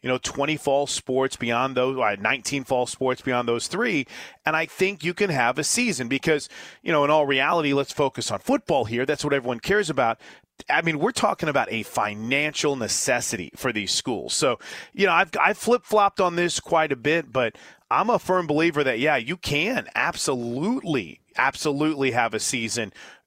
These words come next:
if you don't have everyone on campus. And fifty thousand nine hundred and fifty was the enrollment. So I was just a little bit off, Bernie. Five percent of fifty thousand nine hundred and fifty for the University of Texas.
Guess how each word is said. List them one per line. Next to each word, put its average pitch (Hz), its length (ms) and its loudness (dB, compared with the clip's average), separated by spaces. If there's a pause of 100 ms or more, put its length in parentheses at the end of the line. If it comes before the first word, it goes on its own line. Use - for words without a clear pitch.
(240)
if 160 400 0
you 143 140 2
don't 135 240 0
have 123 400 2
everyone 117 480 0
on 104 180 -2
campus. - 540 -8
And 131 180 0
fifty 240 540 -2
thousand 160 600 0
nine 135 280 0
hundred 135 300 -2
and 107 80 -12
fifty 127 340 -2
was 113 220 0
the 117 120 0
enrollment. 110 480 -2
So 151 100 0
I 156 100 4
was 143 120 -4
just 131 160 -2
a 131 40 -2
little 123 200 0
bit 113 100 0
off, 107 240 2
Bernie. 104 300 -2
Five 190 560 2
percent 190 400 0
of 135 100 2
fifty 208 480 -2
thousand 147 560 0
nine 139 240 2
hundred 143 360 -2
and 120 80 -12
fifty 127 360 0
for 127 120 -4
the 120 80 -4
University 110 540 -2
of 87 80 -8
Texas. - 460 -8